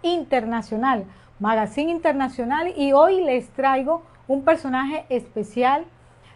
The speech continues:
de Colombia, Maestro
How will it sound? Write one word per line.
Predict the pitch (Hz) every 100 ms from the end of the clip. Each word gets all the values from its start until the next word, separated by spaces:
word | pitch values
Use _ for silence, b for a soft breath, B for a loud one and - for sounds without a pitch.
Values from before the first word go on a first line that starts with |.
| b
de | 202 226
Colombia, | 226 214 254 277 302 311 339 - _ _ - -
Maestro | 214 208 226 262 - 277 262